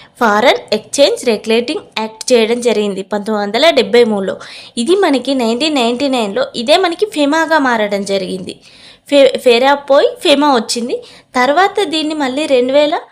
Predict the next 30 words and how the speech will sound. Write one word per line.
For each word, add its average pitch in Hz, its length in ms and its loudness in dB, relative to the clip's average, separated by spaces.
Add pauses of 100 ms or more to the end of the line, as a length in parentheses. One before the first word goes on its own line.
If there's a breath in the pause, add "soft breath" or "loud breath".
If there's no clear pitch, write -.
(300 loud breath)
రెండు 285 280 2
నుండి 285 220 0 (160)
అమలు 285 260 0
చేయడం 269 360 0
జరిగింది. 202 360 -2
ఇక్కడ 214 160 -4 (140)
నైన్టీన్ 240 380 -4
నైన్టీ 233 300 -4
నైన్లో 311 260 -2 (120)
యాక్ట్ 202 220 -10 (100)
చేస్తే 214 280 -6 (460 loud breath)
రెండు 254 220 0
వేల 330 280 4
రెండు 247 260 0
నుండి 240 260 -2
ఫెమా 262 240 0 (100)
మనకి 254 240 -2 (140)
అమల్లోకి 269 440 2
వచ్చింది. 175 380 -8 (500 loud breath)
ఇక్కడ 370 280 2
మనం 359 260 2
ఇంకా 294 180 -2 (400 loud breath)
ఇందులో 294 280 2 (120)
సంయుక్త 311 440 -2 (100)
రంగ 311 180 0 (100)
భావన 240 260 0 (100)
కనిపిస్తుంది. 214 580 -2 (360 loud breath)
ఇక్కడ 277 140 0 (100)
పంతొమ్మిది 240 280 2
వందల 254 220 2